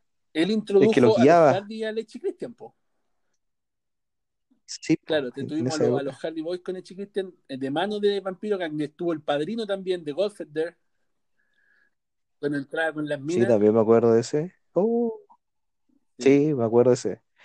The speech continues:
Speaker 1: Yo había un álbum que tenía por ahí, lo, lo traté de buscar, no lo encontré. Ese álbum
Speaker 2: Sí,
Speaker 1: que
Speaker 2: no,
Speaker 1: salió acá,
Speaker 2: yo,
Speaker 1: ¿te
Speaker 2: yo,
Speaker 1: acuerdas?
Speaker 2: está
Speaker 1: Te lo
Speaker 2: en
Speaker 1: di.
Speaker 2: un baúl en la casa allá en Chile, pero la verdad es que no, no, no sé dónde puede estar.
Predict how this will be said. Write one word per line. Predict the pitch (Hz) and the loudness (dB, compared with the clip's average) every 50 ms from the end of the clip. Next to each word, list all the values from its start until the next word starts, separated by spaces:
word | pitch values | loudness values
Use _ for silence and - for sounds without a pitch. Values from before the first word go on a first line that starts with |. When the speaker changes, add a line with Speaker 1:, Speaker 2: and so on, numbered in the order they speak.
| - - _ _ - | -20 -20 _ _ 4
Speaker 1:
Yo | 175 | 6
había | 180 202 208 | 6 8 6
un | 202 196 185 | 6 6 6
álbum | 190 208 202 202 202 175 | 6 6 6 4 4 2
que | - 160 | 2 2
tenía | 151 156 151 156 156 147 | 2 2 2 4 4 6
por | 147 147 | 6 6
ahí, | 143 151 151 | 6 6 6
lo, | 147 147 135 143 151 139 - _ | 4 2 0 0 -2 -12 -8 _
lo | 147 143 135 | -2 0 0
traté | 135 135 139 | 4 4 6
de | 143 | 6
buscar, | 147 143 143 - 143 143 | 6 6 4 4 4 6
no | 139 | 6
lo | 139 135 | 4 4
encontré. | 135 131 - 120 107 - - 107 107 110 120 - | 2 2 0 -2 -2 0 2 2 2 2 2 -2
Ese | - - - 123 | -10 -6 -4 -4
álbum | 113 113 113 | -2 0 0
Speaker 2:
Sí, | 110 - | 2 2
Speaker 1:
que | - | 2
Speaker 2:
no, | - - | 2 2
Speaker 1:
salió | 113 113 110 | 2 2 4
acá, | 107 110 110 | 4 2 0
Speaker 2:
yo, | 107 | 0
Speaker 1:
¿te | - 113 | 0 0
Speaker 2:
yo, | |
Speaker 1:
acuerdas? | 107 107 110 110 123 104 82 80 _ _ _ - | 2 4 4 4 2 0 -4 -6 _ _ _ -8
Speaker 2:
está | 139 131 - - | -8 -6 -4 -2
Speaker 1:
Te | - | 2
lo | - 110 | 4 4
Speaker 2:
en | - | 4
Speaker 1:
di. | 170 | 4
Speaker 2:
un | 175 | 2
baúl | 151 147 143 156 170 180 | 2 0 0 -2 -4 -6
en | 180 165 | -6 -4
la | 156 139 | -6 -6
casa | - 143 156 151 - 175 | -6 -6 -8 -8 -8 -8
allá | 156 156 | -8 -8
en | 156 151 151 | -10 -12 -12
Chile, | - - 180 170 170 156 | -12 -12 -10 -10 -10 -8
pero | 147 139 139 | -8 -8 -6
la | 139 135 | -6 -6
verdad | 131 127 123 135 143 | -6 -8 -8 -12 -14
es | 139 | -14
que | _ - 135 | _ -12 -10
no, | 131 135 135 135 135 131 131 127 123 123 120 123 127 - _ _ _ _ _ _ | -8 -8 -8 -8 -10 -10 -10 -10 -10 -10 -12 -14 -16 -18 _ _ _ _ _ _
no, | 139 131 131 131 | -12 -10 -8 -6
no | 127 127 123 | -6 -6 -8
sé | - - - 143 | -8 -8 -6 -4
dónde | 139 139 139 135 131 | -4 -4 -4 -4 -4
puede | 123 143 143 127 | -4 -4 -6 -6
estar. | - _ - 147 135 - | -6 _ -4 -4 -4 -6